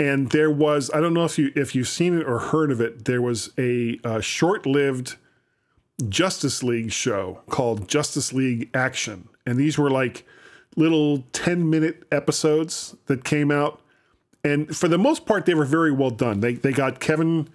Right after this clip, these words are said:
Kevin Conroy, I think his name is, that did the Batman voice for the anime series. He came back, and a few other people came back. It was very, very well done. A lot of fun to watch.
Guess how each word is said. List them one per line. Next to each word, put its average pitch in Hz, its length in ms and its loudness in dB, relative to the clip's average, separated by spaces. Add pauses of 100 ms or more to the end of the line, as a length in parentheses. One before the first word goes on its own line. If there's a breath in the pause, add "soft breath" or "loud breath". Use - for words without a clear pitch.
(680 soft breath)
Kevin 151 420 0
Conroy, 160 640 0
I 147 60 -4
think 147 220 -2
his 143 160 -2
name 156 220 2
is, 160 200 -2
that 123 180 -4
did 120 300 -4
the 127 80 -2
Batman 131 420 0
voice 131 260 -2
for 120 100 -2
the 117 120 0
anime 127 260 0
series. 123 320 -2
He 151 180 0
came 139 300 0
back, 127 280 0
and 117 280 -4 (380 loud breath)
a - 40 -20
few 156 220 2
other 156 140 2
people 135 280 0
came 123 200 0
back. 123 120 0
It 131 60 -6
was 120 140 0
very, 160 260 2
very 139 180 2
well 113 160 0
done. 98 220 -4
A 110 40 -4
lot 135 140 0
of 127 100 0
fun 117 200 -4
to 101 60 -2
watch. 92 380 -4